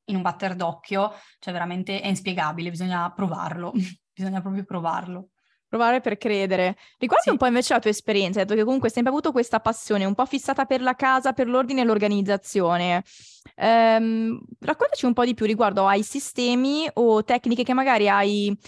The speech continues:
Speaker 2: provato, testato, ma che possiamo appunto definire un po' come soluzioni tampone, non sono state poi durature o definitive.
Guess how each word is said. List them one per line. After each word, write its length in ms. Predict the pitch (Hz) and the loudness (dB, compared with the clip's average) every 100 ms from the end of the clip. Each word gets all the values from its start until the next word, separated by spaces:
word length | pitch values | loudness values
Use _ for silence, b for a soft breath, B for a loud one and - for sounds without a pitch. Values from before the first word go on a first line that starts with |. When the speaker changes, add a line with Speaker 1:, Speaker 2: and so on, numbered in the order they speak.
| B B - | B B -2
Speaker 2:
provato, 600 | 285 294 285 214 214 208 | 2 4 4 4 2 0
testato, 1000 | 262 - - 277 294 302 311 302 311 302 B B _ 233 | 0 -2 2 4 4 2 2 4 4 0 B B _ 2
ma 200 | 269 277 | 4 4
che 340 | 294 269 - _ _ | 2 0 0 _ _
possiamo 320 | - - 269 | -2 0 0
appunto 240 | 233 254 226 | 2 0 2
definire 360 | 240 262 277 | 2 2 2
un 100 | 247 | 2
po' 120 | 247 | 2
come 140 | 240 240 | 2 2
soluzioni 420 | 226 220 - 220 | 2 0 0 0
tampone, 420 | 214 214 214 202 | 2 0 2 2
non 140 | 214 240 | 2 0
sono 180 | 277 | 0
state 220 | 269 247 226 | -2 0 0
poi 180 | 220 | 0
durature 520 | 196 202 196 190 185 190 | 0 0 -2 -2 0 2
o 40 | |
definitive. 840 | 190 214 190 190 185 170 180 180 | 0 -2 -4 -4 -6 0 0 0